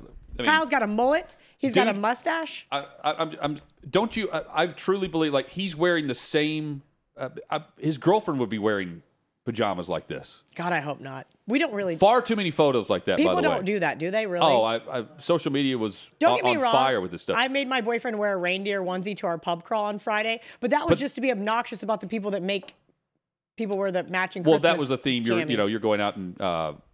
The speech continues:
Speaker 1: yeah, it's a party, right?
Speaker 2: Yeah.
Speaker 1: In this
Speaker 2: Everyba-,
Speaker 1: case, it's
Speaker 2: so
Speaker 1: a, it's
Speaker 2: everybody
Speaker 1: the,
Speaker 2: was dressed up.
Speaker 1: it's the group, like, the, the family photo where there, uh, uh, far too many friends that I see
Speaker 2: No.
Speaker 1: are, are in these, like, pajamas where it's, I was like,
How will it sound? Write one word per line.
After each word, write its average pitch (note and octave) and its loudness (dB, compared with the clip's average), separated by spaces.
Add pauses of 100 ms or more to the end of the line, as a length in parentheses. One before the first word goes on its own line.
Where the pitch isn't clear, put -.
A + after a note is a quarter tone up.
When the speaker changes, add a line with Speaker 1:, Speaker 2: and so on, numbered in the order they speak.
(200)
Speaker 1:
yeah, A2+ -2
it's - -6
a A2 -2
party, F#2+ 0
right? - -2
Speaker 2:
Yeah. C#4+ 0 (840)
Speaker 1:
In C3+ 0
this D#3 4
Speaker 2:
Everyba-, F4+ 4 (160)
Speaker 1:
case, - 2
it's C#3+ -2
Speaker 2:
so - 6
Speaker 1:
a, - 8
it's - 2
Speaker 2:
everybody C4+ 2
Speaker 1:
the, A3+ -2
Speaker 2:
was G3 -2
dressed E3 -4
up. B2+ -12
Speaker 1:
it's C#3 -2
the B2 0
group, C3 -2
like, A2+ 0
the, G2+ 2
the G#2+ -6
family B2 0
photo A2+ 2
where G2+ 0
there, B2 -2
uh, C3+ -4
uh, C3 -10 (180)
far D#3+ 2
too E3+ -2
many C#3 -2
friends G#2+ -2
that G2+ -2
I G2 0
see F2 -6
Speaker 2:
No. - -6 (300)
Speaker 1:
are, A2 2
are G#2+ 2
in B2+ -2
these, G#2 -6 (460)
like, G#2 -2 (220)
pajamas A2 -2
where G#2 0
it's, G2 -8
I G#2 0
was F#2+ -4
like, - -12